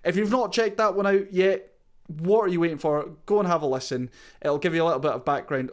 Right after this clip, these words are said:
on the podcast and the group, the Strongmen group, and also a little on myself, my story, and why I do what I do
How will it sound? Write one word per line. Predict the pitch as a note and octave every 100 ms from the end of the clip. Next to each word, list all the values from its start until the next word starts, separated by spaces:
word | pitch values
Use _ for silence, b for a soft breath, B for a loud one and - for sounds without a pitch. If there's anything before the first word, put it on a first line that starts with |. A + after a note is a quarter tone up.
| -
on | C3+ C3+ C3 C3
the | C3
podcast | - A3 - G#3 G3+ F#3 -
and | C#3
the | C3
group, | F3 G3 G3 - -
the | D3
Strongmen | - E3 E3 D#3+
group, | E3 F3+ - - b b b -
and | C4
also | B3+ A#3+ A#3+
a | G#3+
little | A3 E3+ F3
on | F3 E3
myself, | D#3 - D#3 D3 C#3+
my | C3 C3
story, | - D3 D3 C#3
and | C3
why | C#3+ F#3+ F#3+ F#3+
I | D3+
do | D3 D3
what | C#3+ C#3
I |
do | C3 C3+ C3